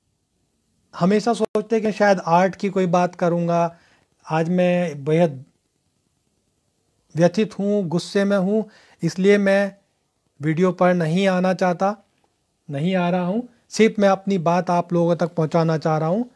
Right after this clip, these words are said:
कि अगर हम लोग नहीं जागे तो वो दिन दूर नहीं जब एक सच बोलने वाले व्यक्ति को कोई भी उठाकर कहीं पर भी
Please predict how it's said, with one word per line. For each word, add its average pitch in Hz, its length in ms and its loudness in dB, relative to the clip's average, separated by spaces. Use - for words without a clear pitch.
कि - 80 -12
अगर 247 280 4
हम 226 280 2
लोग 208 220 2
नहीं 170 260 2
जागे 143 360 -4
तो 226 220 -2
वो 233 160 4
दिन 214 240 0
दूर 214 240 2
नहीं 202 320 -2
जब 208 300 2
एक 196 140 -4
सच 247 280 -2
बोलने 196 400 -2
वाले 180 320 0
व्यक्ति 165 400 -4
को 202 420 -2
कोई 208 260 6
भी 214 140 2
उठाकर 190 640 0
कहीं 185 220 2
पर 170 220 0
भी 208 280 -4